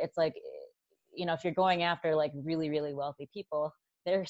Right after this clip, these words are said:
they seem to be the only ones who are sort of shielded from, from, uh, uh, this pandemic a bit, 'cause they just have so much money and the government keeps helping them. Um, so perhaps they may still be incentivized to finance films, um, especially as,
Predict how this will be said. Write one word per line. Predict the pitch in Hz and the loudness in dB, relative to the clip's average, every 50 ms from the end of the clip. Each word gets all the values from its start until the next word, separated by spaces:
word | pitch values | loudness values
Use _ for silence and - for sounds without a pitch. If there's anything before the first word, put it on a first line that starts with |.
| - - _ | -8 -4 _
they | 190 190 | -2 0
seem | 180 - 185 180 170 | 0 -2 -6 -6 -4
to | 185 170 | -4 -4
be | 165 | -2
the | 165 165 | -2 -2
only | 165 165 160 | -2 -2 -2
ones | 160 160 156 156 - | -2 -2 -4 -4 -4
who | - 156 | -4 -4
are | 147 | -4
sort | 147 - 160 151 | -4 -4 -4 -4
of | 143 143 | -4 -6
shielded | - - - 175 170 170 165 190 196 190 - - | -10 -8 -4 -2 -2 0 0 0 -2 -2 -4 -4
from, | 196 196 196 196 196 - _ _ _ _ _ _ _ _ _ _ | -4 -4 -4 -6 -10 -14 _ _ _ _ _ _ _ _ _ _
from, | - 196 190 190 185 180 | -4 -4 -4 -2 -2 0
uh, | 180 180 175 175 175 175 - - - - | 0 0 0 -2 -4 -6 -8 -4 0 0
uh, | 170 - 170 | 0 0 0
this | 170 185 - - | -2 -4 -4 -2
pandemic | 208 196 190 190 196 196 202 208 214 - - | -2 -2 0 0 -2 -2 -2 -4 -6 -6 -8
a | 208 | -4
bit, | 185 202 208 220 - - _ | -2 0 0 0 -2 -4 _
'cause | _ 165 147 | _ -14 -14
they | 151 | -12
just | 147 143 139 - | -14 -14 -14 -14
have | 135 131 | -16 -16
so | - 143 | -14 -14
much | 143 139 - - | -14 -14 -14 -14
money | 143 139 139 143 165 190 - - | -14 -12 -10 -10 -10 -10 -12 -12
and | 139 139 135 - - _ _ _ | -12 -12 -14 -16 -18 _ _ _
the | 147 156 | -14 -12
government | - 143 - 147 - 139 | -10 -10 -10 -12 -14 -16
keeps | _ - - - - | _ -20 -20 -18 -12
helping | - 151 - - 165 170 | -12 -10 -8 -8 -10 -8
them. | 175 180 190 220 - _ _ - - - - _ - | -10 -10 -10 -12 -16 _ _ -20 -20 -20 -18 _ -8
Um, | 175 - - 180 196 180 180 160 | -4 -2 -2 -2 -2 -4 -10 -14
so | - - 190 175 - 160 | -6 -2 -2 -2 -2 -2
perhaps | - 190 185 185 180 170 165 - _ _ - | -2 -4 -2 0 -2 -2 -2 -4 _ _ -4
they | 160 180 180 175 | 0 0 0 0
may | 170 170 170 170 | -2 -4 -4 -4
still | 170 - - - 170 165 | -6 -4 -2 -2 0 0
be | 156 160 160 160 160 147 - 156 | 0 -2 -4 -4 -4 -6 -8 -10
incentivized | 160 - 165 156 147 160 156 175 175 175 175 175 175 175 - - - | -10 -10 -10 -10 -10 -8 -6 -4 -4 -2 -2 -4 -4 -6 -10 -14 -10
to | 170 160 151 151 | -8 -8 -8 -8
finance | - 151 147 147 147 143 139 - - | -8 -8 -8 -8 -8 -8 -10 -10 -10
films, | - 143 143 143 147 156 160 151 - _ - - - - - - | -8 -6 -6 -6 -6 -6 -8 -10 -12 _ -20 -20 -20 -20 -10 -6
um, | - 156 147 147 - | -2 -2 -2 -2 -2
especially | 190 190 - 320 339 - 415 370 320 | 0 4 4 4 4 4 4 4 6
as, | 262 226 202 185 | 6 4 2 -2